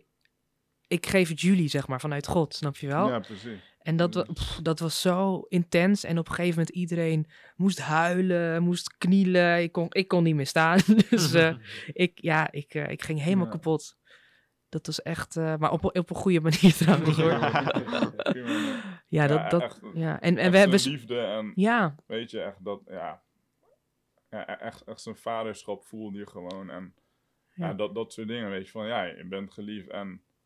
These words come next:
Speaker 1: En ja, en
Speaker 2: weet
Speaker 1: we
Speaker 2: je, dat,
Speaker 1: spelen
Speaker 2: dat
Speaker 1: met
Speaker 2: was echt het
Speaker 1: zoveel
Speaker 2: gevoel
Speaker 1: muzikanten die
Speaker 2: gewoon.
Speaker 1: al jaren, ik bedoel, Simon die speelt ook al zo lang in de worship. En, eh,
Speaker 2: Ja.
Speaker 1: Iwan en de drummer, eh, Joël ook.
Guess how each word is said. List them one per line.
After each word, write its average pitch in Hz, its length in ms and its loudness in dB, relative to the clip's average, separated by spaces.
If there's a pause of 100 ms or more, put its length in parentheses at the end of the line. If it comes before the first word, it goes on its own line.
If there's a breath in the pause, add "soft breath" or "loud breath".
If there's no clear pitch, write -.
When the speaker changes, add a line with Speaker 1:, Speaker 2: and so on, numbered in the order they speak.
(540 loud breath)
Speaker 1:
En 175 100 -2
ja, - 0 -
en - 0 -
Speaker 2:
weet - 20 4
Speaker 1:
we 180 80 4
Speaker 2:
je, 190 80 4
dat, 185 100 4
Speaker 1:
spelen 220 260 6
Speaker 2:
dat 226 80 6
Speaker 1:
met 214 100 6
Speaker 2:
was - 120 0
echt - 0 -
het 214 80 6
Speaker 1:
zoveel 240 60 6
Speaker 2:
gevoel 220 200 2
Speaker 1:
muzikanten 202 540 0
die 180 120 0
Speaker 2:
gewoon. 175 140 0
Speaker 1:
al 185 80 2
jaren, 190 360 2
ik 160 80 -4
bedoel, 170 140 -6
Simon 190 320 0
die 180 80 -2
speelt 190 320 -6
ook 196 220 -8
al 180 120 0
zo 180 220 0
lang 170 300 0
in 175 100 -2
de 170 60 0
worship. 170 540 -4 (520 loud breath)
En, 165 260 -4
eh, 160 80 -2
Speaker 2:
Ja. 143 60 -6
Speaker 1:
Iwan 165 440 -2
en 160 240 -4
de 151 140 -8
drummer, 156 520 -2
eh, 160 140 -6
Joël 160 380 -4
ook. 185 420 -8